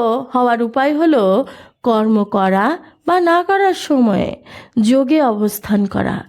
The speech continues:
এবং যোগে অবস্থিত হয়ে কর্ম করা বা না করা।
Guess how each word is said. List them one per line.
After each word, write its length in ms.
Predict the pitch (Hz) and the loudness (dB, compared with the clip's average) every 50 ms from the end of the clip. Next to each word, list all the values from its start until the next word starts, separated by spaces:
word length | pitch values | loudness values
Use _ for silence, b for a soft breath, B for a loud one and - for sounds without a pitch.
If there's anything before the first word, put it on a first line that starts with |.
| B B B B B | B B B B B
এবং 280 | - 240 262 294 302 302 | -2 0 2 2 0 0
যোগে 360 | 269 294 302 311 285 359 381 | 0 0 0 0 0 0 0
অবস্থিত 580 | 370 349 330 330 359 339 - - 349 339 339 349 | 0 0 0 -2 -4 -6 -2 -2 -2 -2 0 -2
হয়ে 380 | 311 269 311 302 302 330 370 | 0 2 2 2 2 0 0
কর্ম 360 | 370 - 269 240 226 220 214 | -2 -2 -2 0 0 0 -2
করা 380 | 214 214 214 202 202 220 262 311 | -2 -2 -2 0 0 0 0 0
বা 140 | 285 330 320 | 0 0 0
না 200 | 311 285 254 233 | 2 0 0 -2
করা। 320 | - 208 180 80 65 - | -2 -4 -4 -4 -4 -6